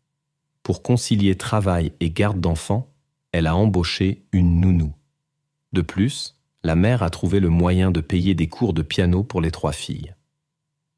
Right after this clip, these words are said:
Michela était particulièrement fascinée par la musique. Son entourage la décrivait comme une jeune femme joyeuse et confiante.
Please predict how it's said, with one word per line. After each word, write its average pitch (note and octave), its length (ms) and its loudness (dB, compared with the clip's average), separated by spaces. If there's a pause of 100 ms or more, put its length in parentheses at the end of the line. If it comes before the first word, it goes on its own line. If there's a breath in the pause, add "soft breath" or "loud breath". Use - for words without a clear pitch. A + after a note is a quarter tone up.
(1300)
Michela B2+ 440 2
était G2+ 200 0
particulièrement F#2 880 0
fascinée F#2 580 0
par D#2 160 -4
la D#2 100 0
musique. D2+ 560 -4 (840)
Son F#2+ 240 0
entourage B2 500 0
la F#2+ 100 2
décrivait A2 480 0
comme G#2+ 200 2
une F#2+ 120 4
jeune G2+ 260 2
femme G2+ 320 0
joyeuse E2 680 0
et D#2 80 -2
confiante. D2 760 -4